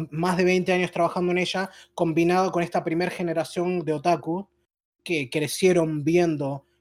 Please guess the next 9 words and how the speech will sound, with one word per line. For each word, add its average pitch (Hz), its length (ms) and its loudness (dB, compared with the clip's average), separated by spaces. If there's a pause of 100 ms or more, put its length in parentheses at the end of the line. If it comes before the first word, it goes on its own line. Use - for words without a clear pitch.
(140)
eh, 147 120 -10
digamos, 143 380 -4
estas 147 280 -6
series, 151 680 -2 (100)
películas 143 640 -4
o - 60 -8
leyendo 151 260 -8
esas 139 180 -10
historietas, 151 520 -4